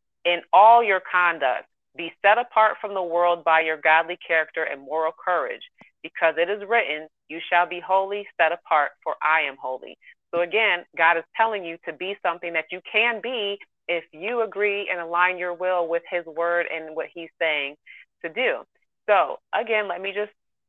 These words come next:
summarize this part. Don't be conformed to the evil desires that governed you in your ignorance. So when we talked about earlier that the Gentiles who did not know God, we were once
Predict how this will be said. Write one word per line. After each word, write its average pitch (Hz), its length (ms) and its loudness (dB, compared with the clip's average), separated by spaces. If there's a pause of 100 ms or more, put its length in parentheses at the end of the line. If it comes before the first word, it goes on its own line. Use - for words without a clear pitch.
(180)
summarize 202 460 0
this 220 180 -12
part. 185 320 0 (800)
Don't 196 300 4
be 214 120 -4
conformed 196 580 -2
to 190 60 -10
the 170 140 -4
evil 180 220 -8
desires 170 440 2
that 147 180 -8
governed 165 340 0
you 160 240 -8
in 156 140 -6
your 143 140 -4 (100)
ignorance. 156 460 -2 (540)
So 170 100 0
when 156 100 -6
we 175 80 -8
talked 175 320 2
about 165 320 4 (100)
earlier 170 400 0
that 160 180 -2
the 160 80 -8
Gentiles 165 520 0
who 170 60 -10
did 165 160 -4
not 165 260 -4
know 180 180 0
God, 156 420 2
we 202 200 -4
were 190 240 0
once 196 280 -2